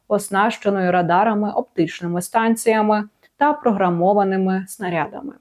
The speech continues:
Проблема у тому, що вона є не тільки коштовною та дорогою в експлуатації, а й відносно рідкісною серед країн-партнерів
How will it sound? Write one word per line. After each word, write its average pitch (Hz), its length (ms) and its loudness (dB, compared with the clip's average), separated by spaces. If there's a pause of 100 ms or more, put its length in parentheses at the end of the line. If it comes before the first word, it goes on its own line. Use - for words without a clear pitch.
(720)
Проблема 262 520 4
у 175 60 2
тому, 247 360 2
що 185 280 -2
вона 220 260 2
є 220 180 4
не 185 120 2
тільки 254 300 -2
коштовною 226 540 2
та 214 80 0
дорогою 214 460 4
в 196 40 -8
експлуатації, 214 1040 0
а 190 80 2
й 185 80 2
відносно 214 540 0
рідкісною 202 720 0
серед 165 320 -2
країн-партнерів 226 880 0